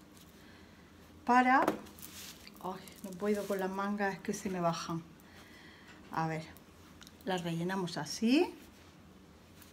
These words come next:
para que se vean un poquito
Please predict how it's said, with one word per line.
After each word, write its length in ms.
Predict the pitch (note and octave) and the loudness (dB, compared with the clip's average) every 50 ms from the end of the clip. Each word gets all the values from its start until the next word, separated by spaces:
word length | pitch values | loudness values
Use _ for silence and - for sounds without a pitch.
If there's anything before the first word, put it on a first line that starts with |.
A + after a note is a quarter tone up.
| - - - - - - - - - - - - - - - - - - - | -20 -20 -20 -20 -20 -20 -20 -20 -20 -20 -20 -20 -20 -20 -20 -20 -20 -20 -10
para 200 | - E3 D#3+ D3+ | -8 -6 -6 -4
que 100 | D#3 D#3 | -6 -6
se 160 | D#3 - D#3 D3+ | -6 -4 -4 -2
vean 260 | D#3+ E3 E3+ F3+ E3+ | -2 0 0 0 -2
un 80 | F3+ E3+ | -4 -2
poquito 720 | E3 E3 D3+ D3+ E3+ E3+ D#3 - E3+ E3 E3 D#3+ D#3 D#3 | -2 -2 -4 -2 -4 -6 -6 -4 -4 -2 -2 -2 -2 -4